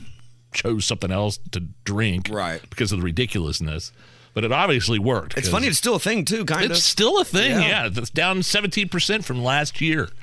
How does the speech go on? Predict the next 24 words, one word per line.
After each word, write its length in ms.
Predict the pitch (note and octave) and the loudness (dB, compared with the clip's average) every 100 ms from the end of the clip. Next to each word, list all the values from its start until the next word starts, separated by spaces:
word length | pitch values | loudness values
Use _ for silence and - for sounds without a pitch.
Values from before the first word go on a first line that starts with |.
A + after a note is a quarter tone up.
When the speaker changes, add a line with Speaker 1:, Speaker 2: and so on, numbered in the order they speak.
| - | -12
Speaker 2:
It's 100 | - | -10
crazy. 320 | A#2 C3 A#2 | -6 -4 -2
Speaker 1:
I 60 | F#2+ | 0
Speaker 2:
People 140 | G2 | 0
are 40 | G2 | 2
holding 180 | C3 F#2 | 2 0
Speaker 1:
believe. 280 | D#3+ D3+ A#2 - - - - - - - - - | 0 -2 -4 -12 -14 -14 -16 -16 -18 -18 -20 0
Speaker 2:
on. 80 | F3+ | 2
Speaker 1:
Uh, 680 | E3+ C#3+ B2+ B2+ - - - | 4 4 2 2 -2 -4 -4
three 260 | - G3+ G#3+ | 0 2 4
more 200 | A#3+ E3 | 4 4
words. 380 | G2+ D#2+ - - - - | 2 0 -2 -4 -10 -12
Fish-flavored 1040 | - G#3+ A3 - - - A3 A3 G#3+ F3 | -2 2 4 2 2 4 4 4 4 4
liquor. 420 | E3 A#3+ D#3 G#2+ - - | 4 4 0 0 -4 -8
Speaker 2:
Yuck. 380 | D2+ D2+ - - - - _ _ _ _ _ _ - _ - | -8 -8 -8 -14 -20 -20 _ _ _ _ _ _ -20 _ -2
Speaker 1:
That 140 | D#3 | 0
arrives 360 | F3+ D3+ C#3 B2+ | 2 2 2 2
this 200 | B2 C3 | 0 2
month. 300 | B2+ D3+ C3 | 2 2 0
A 40 | |
place 380 | G#2 C3+ D3 - | 0 2 2 2
in 80 | C3 | 2
New 120 | C3 | 2
Hampshire 560 | A#2+ F3+ - C3 D#3+ | 2 2 2 0 0